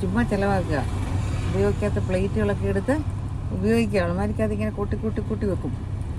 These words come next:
നമ്മൾ. എന്നിട്ട് നമ്മൾ ചീത്ത പ്ലേറ്റിലുമൊക്കെ കഴിക്കും. നല്ലതൊക്കെ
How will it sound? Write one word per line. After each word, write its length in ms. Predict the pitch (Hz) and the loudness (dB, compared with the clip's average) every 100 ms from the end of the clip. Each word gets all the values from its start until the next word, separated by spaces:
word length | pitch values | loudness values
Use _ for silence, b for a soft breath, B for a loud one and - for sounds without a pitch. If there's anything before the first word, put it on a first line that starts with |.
| - 170 | -4 -2
നമ്മൾ. 200 | 170 175 180 | 0 0 0
എന്നിട്ട് 220 | 180 196 208 202 | 0 0 0 2
നമ്മൾ 180 | 202 220 - - - - | 2 2 0 -2 -2 -2
ചീത്ത 200 | 190 190 190 | -2 0 2
പ്ലേറ്റിലുമൊക്കെ 500 | 185 175 175 160 180 156 | 2 2 2 2 2 0
കഴിക്കും. 260 | 135 - - - - - - - - | 0 -2 -4 -4 -4 -4 -4 -4 -2
നല്ലതൊക്കെ 360 | 175 185 190 | -2 0 2